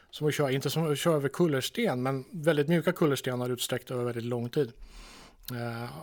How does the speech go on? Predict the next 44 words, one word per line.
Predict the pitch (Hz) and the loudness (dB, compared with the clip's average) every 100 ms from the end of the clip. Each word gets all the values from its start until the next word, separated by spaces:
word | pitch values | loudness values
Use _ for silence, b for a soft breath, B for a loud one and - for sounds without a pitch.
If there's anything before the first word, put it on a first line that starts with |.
| 139 | -2
och | |
det | 135 | 4
där | 160 | 4
saknas | - 151 - 170 | 6 4 4 2
ofta | 143 - | 2 0
i | 117 | -2
flygsimulatorer, | 127 117 127 123 120 131 127 | -4 -8 -10 -10 -10 -8 -2
men | 135 | 0
finns | 127 135 | 0 0
med | 139 147 | 2 4
i | |
de | 143 127 | 4 2
här | |
proffssimulatorerna | 113 135 120 - - - - _ - 135 131 127 175 214 160 120 | 0 0 0 -2 -4 -8 -20 _ -2 0 2 4 6 6 4 2
där | 123 | 0
man | 127 | 0
kan | - 123 | 0 -2
simulera | 123 120 175 147 | 0 2 2 2
det | 123 | 0
också | 113 - | -4 -6
med | 113 | -10
pneumatik. | 110 120 120 - 135 - | -8 -10 -10 -10 -12 -8
Men, | 135 127 b b b b | -6 -6 b b b b
men | - | 2
här | 127 160 | 4 4
känns | - 214 - | 4 4 4
det | 139 | 0
faktiskt | 123 113 113 | -4 -6 -8
så, | 123 | -8
för | 117 | -6
grafiken | 131 123 139 135 - 123 | -4 -2 -2 -4 -6 -8
är | 117 | -8
så | - 135 | -8 -10
pass | 127 123 | -10 -12
avancerad. | 135 131 - 143 147 - - - B B B B B - | -10 -8 -8 -10 -14 -18 -20 -20 B B B B B 0
Så | 147 | 6
värt | 180 202 | 8 6
att | - | 2
titta | 190 202 | 2 4
på | 180 | 6
om | 151 | 6
man | 139 135 | 6 4
är | 131 127 131 - | 4 2 0 -12
flygsimulator-fan. | - 131 - 131 123 - 123 123 123 123 123 - 220 151 | -4 -4 -2 -4 -4 -6 -8 -8 -8 -10 -10 -4 -2 -2